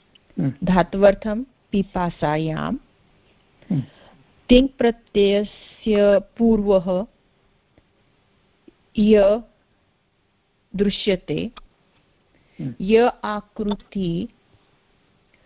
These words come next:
Speaker 2: अ, विकरणप्रत्ययः श्यन्,
Speaker 1: हम्म।
Speaker 2: अ, अ, य आकृति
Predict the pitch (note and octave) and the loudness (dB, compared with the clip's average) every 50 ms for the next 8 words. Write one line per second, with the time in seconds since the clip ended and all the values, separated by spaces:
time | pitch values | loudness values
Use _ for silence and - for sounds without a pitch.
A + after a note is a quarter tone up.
0 | _ _ _ _ - - F#3+ F#3+ F3+ F3+ F#3 F3+ F3+ F3 D#3+ - - F#3 A3+ G#3+ | _ _ _ _ -10 -6 -4 -2 0 2 2 2 2 0 0 -2 0 0 0 0
1 | - - A#3+ A#3+ A#3+ B3 B3+ B3 - A#3+ A3+ - _ _ _ _ - A3 G3+ G3 | 2 0 0 2 0 0 -2 -4 -4 -6 -6 -8 _ _ _ _ 0 0 2 2
2 | G3+ G3+ G3 G3 F#3+ F3 G3+ G3 G#3 B3+ - - - - - - - - B3 G#3+ | 2 2 0 0 0 0 0 0 0 0 -2 -8 -10 -8 -6 -4 0 0 0 0
3 | F3 D#3+ D#3+ F#3+ C4 - _ _ _ _ _ _ _ _ _ _ _ _ _ _ | 0 -2 -4 -6 -8 -10 _ _ _ _ _ _ _ _ _ _ _ _ _ _
4 | _ _ _ - - - D3+ C3 A2 - _ _ _ _ _ _ _ _ _ _ | _ _ _ -16 -10 -8 -6 -6 -8 -10 _ _ _ _ _ _ _ _ _ _
5 | _ _ - - G3+ F#3+ F#3+ F#3+ F#3+ F#3+ F#3+ F#3 F3+ F3+ E3+ - - _ _ _ | _ _ -4 0 2 4 4 4 4 4 4 2 2 0 -2 -4 -8 _ _ _
6 | _ _ _ _ _ _ _ _ _ _ _ _ _ _ _ _ _ _ _ _ | _ _ _ _ _ _ _ _ _ _ _ _ _ _ _ _ _ _ _ _
7 | _ _ _ _ _ _ _ _ _ _ _ _ _ _ _ _ _ _ _ _ | _ _ _ _ _ _ _ _ _ _ _ _ _ _ _ _ _ _ _ _
8 | _ _ _ _ _ _ _ _ _ _ _ _ _ _ _ _ _ _ _ _ | _ _ _ _ _ _ _ _ _ _ _ _ _ _ _ _ _ _ _ _
9 | _ _ _ _ _ _ _ _ _ _ _ _ _ _ - F#3+ G3+ G3 F#3 E3+ | _ _ _ _ _ _ _ _ _ _ _ _ _ _ 0 2 4 4 4 4
10 | E3+ D3+ - - _ - - - - - A3 G#3 G#3+ G#3+ - - G3+ G3 G3 - | 4 2 0 -4 _ -20 -20 -8 -2 2 4 6 6 4 4 2 -2 -2 -2 -2
11 | A3+ A3 - - A3+ A3+ A3 G#3+ - | -2 -2 -2 0 0 0 2 0 -2